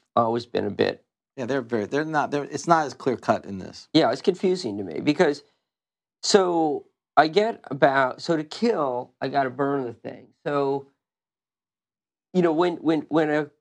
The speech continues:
Speaker 1: you, when you reduce something, a monster, to zero or fewer hit points,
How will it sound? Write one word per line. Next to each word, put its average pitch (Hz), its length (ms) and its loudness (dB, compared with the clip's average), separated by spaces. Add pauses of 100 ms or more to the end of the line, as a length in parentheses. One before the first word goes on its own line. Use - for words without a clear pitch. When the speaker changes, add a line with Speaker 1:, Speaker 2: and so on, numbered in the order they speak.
(160)
Speaker 1:
you, 135 100 -12 (800)
when 151 160 2
you 220 240 -2
reduce 156 360 2
something, 123 600 -4
a 107 80 -4
monster, 117 480 0
to 104 100 -4
zero 123 600 0 (440)
or 117 140 0
fewer 110 460 -4
hit 117 240 -2
points, - 480 -6